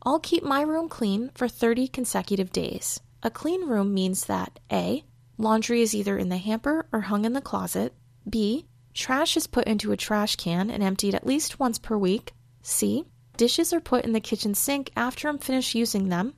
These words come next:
D, books, when not being used, are in my backpack or on my bookshelf. And last, E, papers are in my backpack, filed or thrown away. Now, notice how specific this goal is. It really defines what a clean room looks like,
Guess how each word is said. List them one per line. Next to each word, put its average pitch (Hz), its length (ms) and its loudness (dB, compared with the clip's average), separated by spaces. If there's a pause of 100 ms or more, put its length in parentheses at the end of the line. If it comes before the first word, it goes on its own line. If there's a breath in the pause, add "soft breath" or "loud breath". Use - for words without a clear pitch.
(260)
D, 208 400 0 (260)
books, 285 480 2
when 220 200 2
not 254 260 2
being 269 240 0
used, 190 400 0
are 214 100 2
in 202 120 2
my 185 160 0
backpack 185 520 -4 (160)
or 247 120 0
on 233 140 0
my 254 120 2
bookshelf. 196 600 0 (340)
And 226 160 0
last, 254 440 2 (160)
E, 262 340 0 (280)
papers 311 520 0
are 247 100 0
in 233 100 0
my 226 160 2
backpack, 196 680 -4
filed 262 540 2 (120)
or 233 80 2
thrown 202 340 0
away. 180 420 -2 (340)
Now, 302 280 0
notice 311 540 4
how 269 240 0
specific 202 580 -2
this 190 220 0
goal 180 340 2
is. - 360 -8 (280 loud breath)
It 247 140 -2
really 311 340 6
defines 233 580 0
what 220 100 2
a 208 40 2
clean 208 340 0
room 185 240 0
looks 285 340 -2
like, 175 280 2